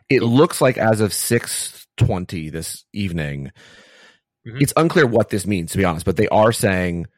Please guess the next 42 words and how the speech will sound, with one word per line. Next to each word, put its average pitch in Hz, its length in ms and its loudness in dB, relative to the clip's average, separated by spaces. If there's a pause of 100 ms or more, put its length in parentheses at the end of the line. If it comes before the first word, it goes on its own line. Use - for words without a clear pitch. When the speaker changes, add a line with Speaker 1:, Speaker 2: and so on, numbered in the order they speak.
(160)
Speaker 1:
they 104 160 0
will 110 120 4
have 113 120 2
access 107 360 0
to 104 140 -6 (140)
all 131 380 6
of 110 100 0
their 104 140 2
money 90 280 0
starting 92 360 0
Monday, 90 260 0
March 82 320 -4
thirteenth. - 560 -10 (680)
So - 160 0
Speaker 2:
Oh, - 60 2
Speaker 1:
I 131 120 6
Speaker 2:
okay, - 140 -2
Speaker 1:
think, 131 160 -2
so - 60 -10
Speaker 2:
okay. 135 100 -2
Speaker 1:
the 127 60 4
way 139 100 4
Speaker 2:
So 151 40 0
Speaker 1:
Josh 117 360 2
Speaker 2:
good. 113 80 -4
Speaker 1:
and 104 80 0
I - 20 0
are 95 80 -2
interpreting 101 380 -2
this 123 160 -4
is 98 140 -4
this 104 200 -6
means 95 460 -2
everyone's 101 360 -2
being 90 200 -4
made 82 180 -4
whole, 107 540 -2 (1200)
but 101 280 0
this 127 140 0
Speaker 2:
Okay. 101 60 0
Speaker 1:
is 117 80 -2
because 110 880 0